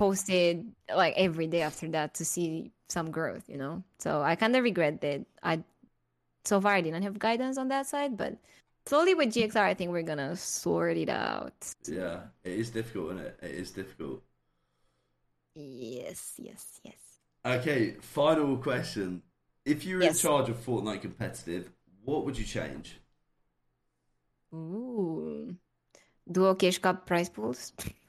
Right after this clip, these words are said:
Speaker 2: <laughs> You want more money?
Speaker 1: They're, they're like, yeah, it's, like, outrageous. I don't know what they're doing. Uh, it's,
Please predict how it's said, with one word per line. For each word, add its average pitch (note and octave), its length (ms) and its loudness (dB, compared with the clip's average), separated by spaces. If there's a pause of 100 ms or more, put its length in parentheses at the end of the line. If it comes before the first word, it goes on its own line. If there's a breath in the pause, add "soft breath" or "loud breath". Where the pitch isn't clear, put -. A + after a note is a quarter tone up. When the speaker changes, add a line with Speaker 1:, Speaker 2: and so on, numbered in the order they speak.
(140)
Speaker 2:
<laughs> D#3 640 2
You G#2 100 -2
want G#2 140 -2
more G#2 120 -8
money? A2 260 0
Speaker 1:
They're, F#3 420 8 (520)
they're E3 360 6
like, B2 200 2 (520)
yeah, F3+ 240 6 (100)
it's, - 240 -6
like, D#3 560 -2
outrageous. E3 1200 0
I E3+ 100 4
don't F3+ 120 2
know F3+ 100 0
what E3+ 160 0
they're F3 100 4 (100)
doing. F3 480 -4
Uh, D3 520 -2 (120)
it's, - 220 -16